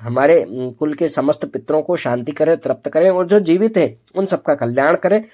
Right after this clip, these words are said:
सुख समृद्धि ऐश्वर्य कीर्ति आरोग्यता प्रदान करें और आप स्थिर रूप से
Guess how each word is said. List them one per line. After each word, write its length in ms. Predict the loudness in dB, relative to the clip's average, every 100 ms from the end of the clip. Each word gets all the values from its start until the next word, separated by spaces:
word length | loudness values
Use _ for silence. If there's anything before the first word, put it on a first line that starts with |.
| _ _
सुख 200 | -8 -2
समृद्धि 520 | -2 2 2 2 0
ऐश्वर्य 320 | 0 -2 -4
कीर्ति 460 | -6 -8 -4 -6 -6 _ _ 0
आरोग्यता 600 | 2 4 4 4 4 4
प्रदान 460 | 2 2 2 2 0
करें 260 | -2 -4 -8 _ _ _ _ 2
और 340 | 6 6 2 _ _ _ _ 0
आप 240 | 0 0 -8
स्थिर 340 | -4 2 4
रूप 180 | 4 2
से 340 | -2 -2 -2